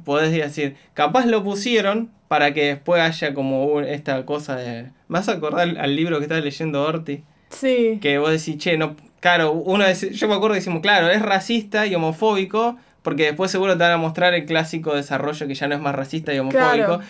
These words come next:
Speaker 1: Y el tipo seguía siendo en el último capítulo racista y homofóbico. <laughs> Y acá creo que pasa lo mismo, como que vos mostrás esa cuestión medio nacionalista al pedo.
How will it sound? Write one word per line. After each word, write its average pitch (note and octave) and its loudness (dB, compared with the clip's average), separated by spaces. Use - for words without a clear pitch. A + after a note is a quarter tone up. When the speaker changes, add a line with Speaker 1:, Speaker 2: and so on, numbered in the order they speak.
Speaker 1:
Y G#3 -4
el A3 2
tipo D4+ 2
seguía A3+ 2
siendo G#3+ 2
en F3 0
el F3+ 2
último G3 -2
capítulo F3 0
racista D#3+ -2
y D#3+ 2
homofóbico. D#3 -6
<laughs> - -20
Y - -2
acá G3+ 2
creo C4+ 2
que G#3 2
pasa C4 2
lo F3 4
mismo, G#3+ 2
como D3 0
que D3+ 0
vos A#3+ 6
mostrás G#3+ 2
esa F3+ -2
cuestión F3+ 0
medio G3+ 0
nacionalista F3+ 0
al E3+ -2
pedo. D3+ -2